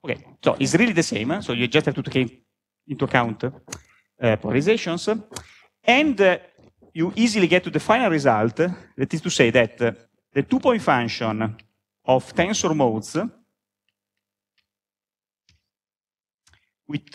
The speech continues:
polarization S and S prime is the following. So first of all, there is always, uh, the conservation of, uh,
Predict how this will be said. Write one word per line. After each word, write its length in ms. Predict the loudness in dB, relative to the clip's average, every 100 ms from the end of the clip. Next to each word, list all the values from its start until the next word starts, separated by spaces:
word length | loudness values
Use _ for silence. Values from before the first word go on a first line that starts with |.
| _ _ _
polarization 720 | 2 2 2 0 0 -2 -4 2
S 400 | 0 2 -6 -8
and 220 | -4 -4
S 140 | -4
prime 580 | -2 -2 -2 -4 -2 -4 -8 _ _ _ _ _ _ _ _ _ -2
is 300 | -2 -2 -8 -12 _ _
the 80 | -2
following. 480 | 0 -2 -4 -8 -10 _ _ _ _ _ _ _ _
So 80 | -2
first 160 | 2
of 80 | 4
all, 180 | 4 4
there 260 | 0 -2 -4
is 100 | -2
always, 580 | 0 2 2 0 0
uh, 140 | -2 -2 -6
the 120 | -4
conservation 800 | -2 -2 0 2 0 0 -4 -2
of, 380 | 2 2 0 -4
uh, 140 | -4